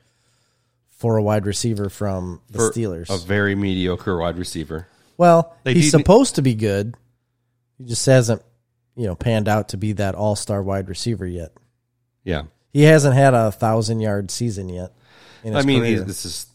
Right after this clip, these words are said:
Speaker 2: third season?
Speaker 1: Third, yeah.
Speaker 2: So we'll see how it goes. I, it, it's, the last two weeks, the offense has been a lot funner to watch. I will say that. They,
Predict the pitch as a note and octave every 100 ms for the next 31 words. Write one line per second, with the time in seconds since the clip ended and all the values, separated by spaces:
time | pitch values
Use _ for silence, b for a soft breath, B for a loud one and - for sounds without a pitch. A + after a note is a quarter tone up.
0 | - F2 F2+ - A2 A2+ B2 B2+ D#2+ D#2+
1 | D#2+ D2 - b b b b b G3 G3+
2 | F#3 E3 G2 - D2+ - B2 - D#3+ -
3 | D#3 - - _ _ _ _ _ _ _
4 | _ _ A2+ A#2 B2 D#3+ - D3 C3+ B2+
5 | - - A2+ F#2 G#2+ - G#2+ G2 D#2+ F2+
6 | D#2 F2 - F#2+ F#2 D#2 D#2+ G2+ F2 E2
7 | D2+ E2+ D#2+ F#2+ D#2 D#2+ - F2+ F2